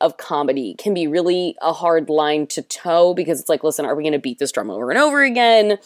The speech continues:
Are these jokes gonna start to feel hacky? But, like, the,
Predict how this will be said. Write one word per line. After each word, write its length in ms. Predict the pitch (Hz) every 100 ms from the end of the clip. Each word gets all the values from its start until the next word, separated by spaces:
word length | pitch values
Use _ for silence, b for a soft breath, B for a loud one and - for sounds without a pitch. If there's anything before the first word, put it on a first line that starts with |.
| b b b b
Are 80 | 170
these 180 | 156 147
jokes 200 | 156 143
gonna 180 | 143 143
start 180 | 147
to 80 | 139
feel 200 | 131 135
hacky? 640 | 175 302 294 285 285 277 262 b b -
But, 180 | 214
like, 240 | 190 180 -
the, 560 | 185 185 170 160 147